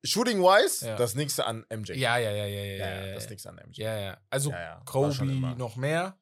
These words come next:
Speaker 1: Kobe, ja, ja.
Speaker 2: Ja, aber er, er, er kommt ihm schon sehr,
Speaker 1: Aber Kobe
Speaker 2: sehr
Speaker 1: ist
Speaker 2: nah.
Speaker 1: dann halt auch
Speaker 2: Ja.
Speaker 1: so ein Individuum, dann gibt ja auch viele, die halt wie Kobe werfen.
Speaker 2: Ach
Speaker 1: Weißt du,
Speaker 2: so,
Speaker 1: was ich
Speaker 2: so
Speaker 1: meine?
Speaker 2: meinst du.
Speaker 1: Deswegen
Speaker 2: Ja,
Speaker 1: sag
Speaker 2: ja.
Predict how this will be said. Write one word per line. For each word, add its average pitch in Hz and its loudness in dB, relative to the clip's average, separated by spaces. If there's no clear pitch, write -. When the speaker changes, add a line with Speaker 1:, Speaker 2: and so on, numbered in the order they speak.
Speaker 1:
Kobe, 101 -10
ja, 110 0
ja. 101 4
Speaker 2:
Ja, 107 -8
aber 123 0
er, 131 0
er, 127 -2
er 120 -4
kommt 135 -6
ihm 123 -6
schon 120 -6
sehr, - -2
Speaker 1:
Aber 110 0
Kobe 135 4
Speaker 2:
sehr 139 4
Speaker 1:
ist 120 2
Speaker 2:
nah. 101 -4
Speaker 1:
dann 113 2
halt 107 -2
auch 98 -4
Speaker 2:
Ja. 101 -8
Speaker 1:
so - -10
ein 85 -16
Individuum, 95 -10
dann 87 -10
gibt 98 -12
ja 101 0
auch 92 -4
viele, 101 -8
die 95 -10
halt 87 -12
wie 98 -12
Kobe 101 -10
werfen. 92 -6
Speaker 2:
Ach 143 2
Speaker 1:
Weißt 117 2
du, 113 0
Speaker 2:
so, - 6
Speaker 1:
was - 4
ich - -
Speaker 2:
so 160 2
Speaker 1:
meine? 160 2
Speaker 2:
meinst 123 2
du. 127 0
Speaker 1:
Deswegen 123 2
Speaker 2:
Ja, 123 4
Speaker 1:
sag - -10
Speaker 2:
ja. 127 4